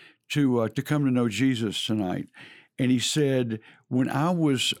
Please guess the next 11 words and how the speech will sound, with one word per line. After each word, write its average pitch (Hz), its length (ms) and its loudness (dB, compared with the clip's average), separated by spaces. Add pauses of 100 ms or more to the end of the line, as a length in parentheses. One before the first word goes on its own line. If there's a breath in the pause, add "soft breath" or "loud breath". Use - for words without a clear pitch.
a 107 100 -2
small 135 520 0
child, 87 720 -2 (560 soft breath)
my 120 180 0
grandmother 113 760 2
would 104 200 0
memorize 110 500 0
Bible 113 380 -2
verses 87 480 -6
with 92 240 -4
me." 92 240 -2